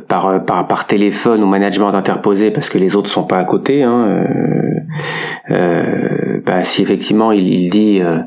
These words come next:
Continuez et, euh, je vous conseille Steve Jordan », si, si c'est, si c'est la vraie histoire, euh, bah, elle est belle. Il faut continuer, il faut, euh, il faut honorer ce qui a, ce qui a été, ce qui a été dit. Et dans ces cas-là, euh,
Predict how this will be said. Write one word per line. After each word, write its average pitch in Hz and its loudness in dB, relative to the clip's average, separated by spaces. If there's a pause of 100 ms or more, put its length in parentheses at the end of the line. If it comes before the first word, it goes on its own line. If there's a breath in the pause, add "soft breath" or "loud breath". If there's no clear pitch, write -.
(420 loud breath)
Continuez 117 4
et, 98 4
euh, 92 2
je 92 0
vous 117 0
conseille 110 2
Steve 95 0
Jordan », 92 0 (600 loud breath)
si, - -4
si - 2
c'est, 113 0
si 123 0
c'est 120 2
la 107 2
vraie 98 0
histoire, 143 0 (100)
euh, 92 0
bah, 98 2
elle 95 2
est 104 4
belle. 123 0
Il 104 0
faut - 0
continuer, 107 2
il 90 0
faut, 110 2
euh, - 0 (420 loud breath)
il 90 0
faut 98 2
honorer 98 2
ce - -4
qui - -2
a, 90 2
ce 82 -4
qui - -2
a 90 2
été, 92 0
ce 90 -2
qui 95 0
a 92 4
été 92 0
dit. 135 0 (400 loud breath)
Et - 0
dans - 0
ces - -2
cas-là, 110 2
euh, 85 0